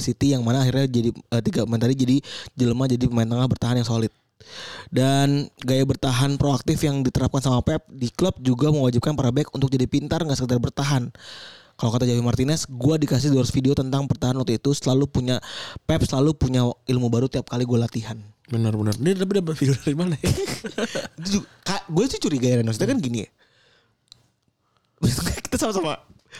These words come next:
Speaker 1: punya platform yang sama lah
Speaker 2: Ah.
Speaker 1: gitu. YouTube, coy.
Speaker 2: Iya, dia lihat dari YouTube ya.
Speaker 1: Iya, mu-, gue nggak tahu juga apa mungkin ada kurikulumnya kayak Zenius gitu.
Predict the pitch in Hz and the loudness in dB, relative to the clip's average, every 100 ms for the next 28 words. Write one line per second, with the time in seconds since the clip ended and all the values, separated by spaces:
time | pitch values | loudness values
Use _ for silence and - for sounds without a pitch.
0 | - _ _ 147 139 143 139 143 143 131 | -20 _ _ -4 -2 -2 -2 -4 -4 -6
1 | 120 180 208 120 107 - _ 170 175 - | -6 -6 -2 0 -2 -6 _ -4 -4 -2
2 | 185 - - 110 113 110 104 - 139 156 | -6 -6 -10 -8 -2 -2 -2 -2 0 0
3 | 127 117 113 113 127 120 196 185 180 175 | 0 0 -2 -2 -4 -2 0 0 0 -2
4 | 190 185 294 247 165 170 185 214 127 165 | -4 -4 -2 -4 0 0 2 0 -2 -2
5 | 170 165 233 165 - 165 147 160 151 156 | -4 -2 -2 -2 0 0 2 2 2 0
6 | 143 135 131 127 123 170 175 - | 0 2 0 0 0 0 0 -6